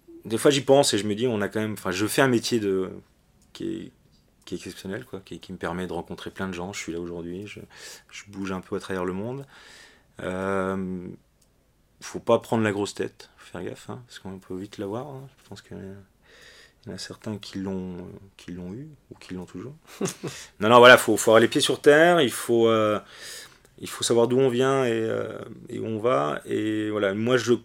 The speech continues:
considère, je me considère encore comme un paysan, hein, comme un, comme un,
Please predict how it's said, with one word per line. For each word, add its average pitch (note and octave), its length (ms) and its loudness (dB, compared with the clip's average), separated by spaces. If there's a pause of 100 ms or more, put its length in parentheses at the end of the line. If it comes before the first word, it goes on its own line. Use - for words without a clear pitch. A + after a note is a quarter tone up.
(220)
considère, B2 460 0 (500)
je A2 60 -8
me A2 100 -4
considère A#2+ 360 0
encore B2 200 2
comme A2+ 180 -2
un A2 140 0 (120)
paysan, B2 500 0
hein, - 80 -14
comme G2+ 160 -12
un, G2 360 -10
comme G2 200 -14
un, G2 180 -14